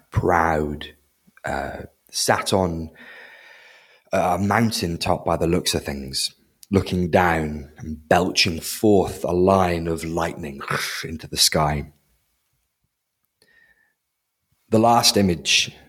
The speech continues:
that makes no sense to you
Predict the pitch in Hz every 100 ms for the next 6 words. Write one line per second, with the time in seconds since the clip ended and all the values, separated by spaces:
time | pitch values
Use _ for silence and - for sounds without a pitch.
0 | - _ _ _ - 110 95 98 - -
1 | _ - 90 98 101 101 98 101 98 92
2 | - - 76 76 90